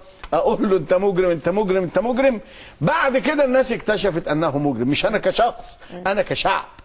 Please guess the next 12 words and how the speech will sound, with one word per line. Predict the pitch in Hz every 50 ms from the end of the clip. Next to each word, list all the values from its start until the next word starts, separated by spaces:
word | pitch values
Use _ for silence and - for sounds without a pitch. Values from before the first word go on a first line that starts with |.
| - - 180 180 165 143 143 - - - -
أنا | 185 196 - -
كشعب | - 160 139 131 202 190 165
وأنا | 170 208 233 226
كنخبة. | 190 - 180 185 220 240 - - - 113 117 - - - - - - - - _
كنا | - 165 170 160
حضرتك | - 147 147 143 185 247 262 254 254 185 -
في، | 151 151
يعني | 160 151 147 156 165 -
نقابة | 151 151 - - 220 233 220 - -
المحامين | 190 170 143 127 170 196 220 190 - -
قادت | - 233 269 233 175 180 - 160
الجهاد | 156 139 131 147 160 185 180 147